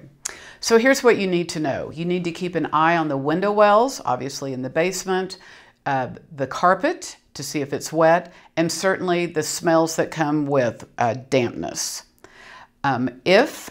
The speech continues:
uh, you have any of that, you need to pull the carpet back immediately, dry it up to prevent mold,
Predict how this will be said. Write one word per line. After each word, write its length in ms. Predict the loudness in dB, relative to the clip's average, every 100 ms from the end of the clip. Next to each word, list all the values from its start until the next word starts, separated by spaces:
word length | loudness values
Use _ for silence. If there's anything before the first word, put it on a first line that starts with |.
| 0
uh, 140 | 0 2
you 140 | 0
have 220 | 2 0 2
any 260 | 0 0
of 100 | 2
that, 220 | 4 4
you 100 | 2
need 160 | -4 -4
to 80 | -6
pull 260 | -4 -4
the 100 | -2
carpet 380 | -4 -4 -4 -4
back 280 | -4 -4 -6
immediately, 680 | -6 0 0 0 -2 -2 -2
dry 380 | -2 4 8 8
it 100 | 8
up 260 | 4 0 -6
to 100 | -14
prevent 440 | -8 -4 -4 -2
mold, 600 | 0 4 4 4 0 -4